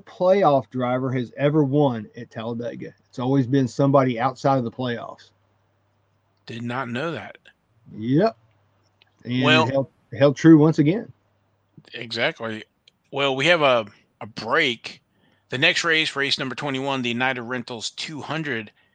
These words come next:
Speaker 2: in Martinsville Speedway,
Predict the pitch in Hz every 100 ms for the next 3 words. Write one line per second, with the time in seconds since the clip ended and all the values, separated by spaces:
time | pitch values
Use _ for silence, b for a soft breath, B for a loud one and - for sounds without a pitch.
0 | _ _ _ _ _ _ _ _ _ 123
1 | 120 117 110 123 180 143 107 120 117 110
2 | - 175 190 131 113 117 123